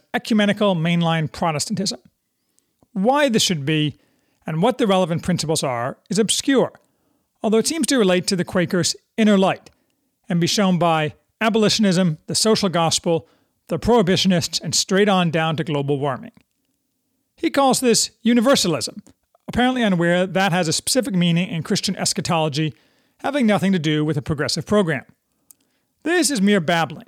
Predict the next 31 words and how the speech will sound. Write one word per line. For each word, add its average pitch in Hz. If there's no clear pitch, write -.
for -
many 180
reasons, 143
but 196
most 277
of 147
all, 131
because 170
if 190
progressivism 214
is 151
about 156
demanding 156
change 240
as -
a 151
screen 202
for 170
gaining 147
power, 214
that 302
cannot 240
plausibly 175
be 170
said 170
of 165
any 175
brand 147
of 208
actual 226
Christianity, -